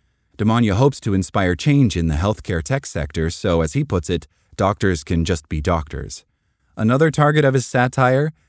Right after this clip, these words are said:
massive health data portals like Epic. He and other physicians believe the design of these systems can actually hinder security if medical personnel find it more restrictive than care-focused.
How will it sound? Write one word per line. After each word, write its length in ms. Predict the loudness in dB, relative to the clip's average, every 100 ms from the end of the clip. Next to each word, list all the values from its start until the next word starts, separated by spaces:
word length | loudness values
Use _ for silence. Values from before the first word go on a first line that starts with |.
| _ 0
massive 420 | 2 2 0 0
health 300 | 0 0 0
data 260 | 0 0
portals 420 | -2 0 0 0 -2
like 200 | -6 -4
Epic. 520 | -6 -6 -10 _ _ _ _ _ _
He 180 | -2 2
and 80 | 2
other 240 | 2 0
physicians 540 | 0 -2 -2 0 -2
believe 420 | 0 0 2 0 0
the 120 | -2
design 380 | -2 0 2 2
of 120 | 2
these 180 | -2 -2
systems 400 | -6 -2 -2 -2
can 140 | -4
actually 440 | -4 -4 0 -2
hinder 380 | 0 0 2 2
security 560 | 0 -4 2 2 2 0
if 140 | 0
medical 280 | 0 0 -4
personnel 480 | -4 -4 -2 -2 -2
find 280 | -2 0 0
it 60 |
more 180 | -2 -2
restrictive 640 | -4 -2 -4 -2 -6 -4
than 160 | -6 -6
care-focused. 880 | -4 -4 -4 -10 -10 -16 -18 -20